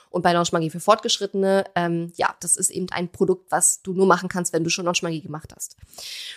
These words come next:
Und ja, lange Rede, kurzer Sinn. Ich habe dann für mich entschieden, okay, ich möchte Listenzauber, ähm, zurückbringen.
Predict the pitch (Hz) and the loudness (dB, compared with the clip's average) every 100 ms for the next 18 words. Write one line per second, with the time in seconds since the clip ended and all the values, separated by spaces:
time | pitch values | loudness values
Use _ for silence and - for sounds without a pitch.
0 | - 220 233 226 - 196 175 220 277 285 | 6 8 8 6 6 6 6 4 6 4
1 | 269 247 226 190 240 370 - 220 220 247 | 4 4 6 8 8 6 4 2 2 2
2 | 226 220 202 190 240 262 202 - 226 302 | 2 2 0 -2 0 -2 -4 2 2 2
3 | - - - 208 226 196 - 208 - 185 | -4 -8 0 2 4 4 2 0 2 2
4 | 180 180 180 175 170 175 - _ - 214 | 4 4 4 0 0 -4 -10 _ 0 4
5 | 220 - - - | 4 2 -10 -10